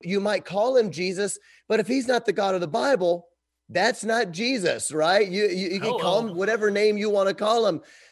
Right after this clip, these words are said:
Speaker 1: but we know who Jesus is and we know what he loves. And that's not mean and that's not judgmental. Jesus himself says that, "If you love me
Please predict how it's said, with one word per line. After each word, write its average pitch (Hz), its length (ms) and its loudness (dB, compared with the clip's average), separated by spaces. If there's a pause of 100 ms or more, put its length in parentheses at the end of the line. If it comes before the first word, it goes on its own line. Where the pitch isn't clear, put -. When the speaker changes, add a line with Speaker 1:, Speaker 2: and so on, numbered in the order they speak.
(100)
Speaker 1:
but 202 160 0
we 226 160 -2
know 240 240 2
who 233 180 -4
Jesus 151 480 -4
is 160 440 2
and 160 160 -2
we 160 140 -2
know 180 180 2
what 190 160 2
he 175 140 -2
loves. 175 540 0 (400)
And 202 140 0
that's 262 220 -2
not 254 200 0
mean 196 480 0
and 139 160 -4
that's 175 300 -6
not 180 380 -8
judgmental. 180 600 -2
Jesus 180 360 -6
himself 180 420 -4
says 196 440 -2
that, 123 280 -2 (240)
"If 220 220 2
you 190 160 0
love 208 340 0
me 165 380 0